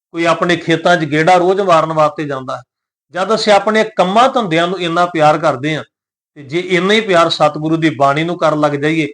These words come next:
ਤੇ ਕਿੰਨਾ ਚੰਗਾ ਹੋਵੇ। ਸੋ ਆਓ ਸਾਧ ਸੰਗਤ, ਗੁਰੂ ਕੀ ਬਾਣੀ ਨੂੰ ਪੜ੍ਹੀਏ, ਸਮਝੀਏ, ਵਿਚਾਰੀਏ, ਨਿੱਤ ਆਪਣੇ ਗੁਰੂ ਕੀ ਬਾਣੀ ਦੇ ਨਾਲ ਜੁੜੀਏ। ਅਸੀਂ ਚਾਹੇ ਦਿਨ ਵਿੱਚ ਪੰਜ ਮਿੰਟ,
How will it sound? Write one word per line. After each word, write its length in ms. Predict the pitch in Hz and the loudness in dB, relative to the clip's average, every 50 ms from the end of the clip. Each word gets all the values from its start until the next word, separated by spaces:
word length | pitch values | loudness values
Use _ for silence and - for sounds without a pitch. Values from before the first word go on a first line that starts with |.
| _ _ _ _ | _ _ _ _
ਤੇ 100 | - 143 | -10 -10
ਕਿੰਨਾ 320 | - - 156 147 160 160 | -6 -4 -2 0 2 0
ਚੰਗਾ 400 | 156 160 156 143 135 139 143 135 | 0 0 -4 -4 0 0 0 0
ਹੋਵੇ। 160 | 117 - - - _ _ _ _ _ _ _ | 0 -2 -10 -20 _ _ _ _ _ _ _
ਸੋ 160 | _ - 156 | _ -6 -2
ਆਓ 140 | 165 185 185 | -2 -2 -2
ਸਾਧ 240 | 180 - 170 170 170 | 0 2 2 2 2
ਸੰਗਤ, 380 | - 185 175 175 196 190 - - - - _ _ _ _ - | 0 -4 -2 -2 -2 -2 -2 -8 -8 -10 _ _ _ _ -10
ਗੁਰੂ 300 | 120 143 160 175 185 180 | -4 0 2 2 2 2
ਕੀ 120 | 185 180 | 2 -2
ਬਾਣੀ 340 | 160 139 147 147 147 151 156 | 0 2 2 2 2 0 -2
ਨੂੰ 140 | 156 151 143 147 - | -4 -6 -8 -4 -4
ਪੜ੍ਹੀਏ, 440 | 156 170 185 190 175 185 170 160 143 | -2 -2 -2 -2 -2 -2 -2 -2 -4
ਸਮਝੀਏ, 560 | - - - 165 165 180 170 165 165 165 156 | -6 -6 -6 -6 -6 -6 -6 -2 -2 -2 -2
ਵਿਚਾਰੀਏ, 640 | 139 139 127 - 151 151 170 190 196 180 180 180 180 - _ _ _ _ _ _ | -2 -4 -4 0 2 4 4 4 2 0 -2 -4 -4 -10 _ _ _ _ _ _
ਨਿੱਤ 400 | 131 139 156 196 233 233 - 233 | -14 -4 -2 0 0 2 2 4
ਆਪਣੇ 360 | 208 202 202 202 196 196 190 | 4 4 2 0 -4 -4 -2
ਗੁਰੂ 240 | 160 165 165 170 165 | -2 0 0 0 -2
ਕੀ 140 | 165 175 165 | 0 -4 -2
ਬਾਣੀ 340 | 143 147 147 143 143 151 | 0 0 0 0 0 -4
ਦੇ 140 | 151 147 156 | -4 -4 -2
ਨਾਲ 180 | 151 147 147 139 | 0 0 0 0
ਜੁੜੀਏ। 400 | 127 123 139 151 170 170 165 151 | 0 -4 -4 -4 0 0 0 -2
ਅਸੀਂ 220 | 147 - 147 135 - _ _ _ _ _ _ | -2 -6 -10 -12 -12 _ _ _ _ _ _
ਚਾਹੇ 320 | _ 175 170 175 180 185 | _ -4 -2 0 0 0
ਦਿਨ 240 | 175 151 151 151 151 | 0 0 -2 -2 0
ਵਿੱਚ 220 | 147 156 151 151 151 | -2 -2 -2 -4 -6
ਪੰਜ 340 | 143 - 151 151 165 165 | -4 0 2 2 2 2
ਮਿੰਟ, 440 | 165 160 160 160 156 151 - 147 139 | 0 0 0 -2 -2 -2 -2 -4 -4